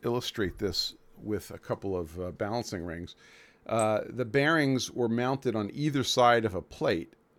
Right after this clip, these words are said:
and the little V formed by their, uh, two outer diameters was, was what the, uh,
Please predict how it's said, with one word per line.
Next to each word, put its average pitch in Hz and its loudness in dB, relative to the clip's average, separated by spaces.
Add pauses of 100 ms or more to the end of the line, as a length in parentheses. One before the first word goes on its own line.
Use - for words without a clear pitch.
(680)
and 117 0
the 117 0
little 139 6
V 123 -2
formed 113 0
by 104 4
their, 101 0
uh, 95 -4
two 113 2
outer 104 0
diameters 98 -2
was, 101 -4
was 95 -8
what 104 -2 (760)
the, 101 0
uh, 90 -4